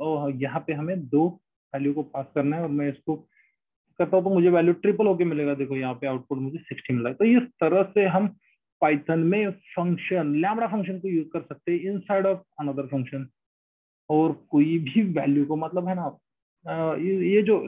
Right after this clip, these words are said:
lambda function है ना, इसको, मतलब, बहुत powerful function है, और इसको हम Python में anonymous function कहते हैं, Anonymous function। इसी के साथ हमारा,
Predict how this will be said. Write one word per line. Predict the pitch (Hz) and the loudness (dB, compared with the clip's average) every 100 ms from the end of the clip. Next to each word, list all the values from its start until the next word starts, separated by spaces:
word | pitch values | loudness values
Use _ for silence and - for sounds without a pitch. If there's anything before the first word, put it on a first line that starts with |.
| 165 | 4
lambda | 175 185 | 6 4
function | 185 180 - 185 | 0 -4 -4 -4
है | |
ना, | 160 - | -4 -4
इसको, | 143 156 _ _ - 160 | -8 -10 _ _ -10 -8
मतलब, | 151 147 | -6 0
बहुत | 143 139 _ | 0 0 _
powerful | 143 156 175 170 | 2 4 4 2
function | 151 156 147 175 | 0 -2 0 0
है, | 185 180 | 0 0
और | 165 147 147 143 | -2 0 0 -4
इसको | - 165 | -6 -6
हम | 151 143 - | -4 -4 -6
Python | 127 | -4
में | 143 147 | -2 -2
anonymous | - 175 190 185 180 | -4 -4 -2 -2 -2
function | 165 139 139 | -4 -4 -2
कहते | 131 127 117 | -4 -6 -8
हैं, | 120 _ _ _ _ _ - | -14 _ _ _ _ _ -6
Anonymous | 156 180 175 220 | -2 0 0 -2
function। | 240 - 139 143 131 - - _ 202 | -4 -4 -4 -4 -8 -10 -20 _ -4
इसी | - | -2
के | 240 | -2
साथ | 240 190 | 0 0
हमारा, | 202 196 190 196 | 2 2 2 2